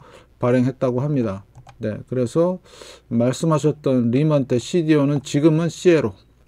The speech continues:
네, 이게 이제 터지기 시작한 것 같습니다. 예, 이거는 진짜 완전히 안드로메다로 가는 상황이다.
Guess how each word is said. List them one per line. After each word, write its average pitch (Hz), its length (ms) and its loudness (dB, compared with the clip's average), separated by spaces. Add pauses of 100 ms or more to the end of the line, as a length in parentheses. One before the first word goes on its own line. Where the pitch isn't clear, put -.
(180)
네, 107 360 -4
이게 143 260 8
이제 151 280 6
터지기 160 360 2
시작한 147 380 -4
것 139 100 0
같습니다. 120 520 -4 (720)
예, 117 300 0 (200)
이거는 147 300 -2
진짜 160 320 0
완전히 139 580 2
안드로메다로 139 1080 2
가는 127 500 0
상황이다. 120 640 -2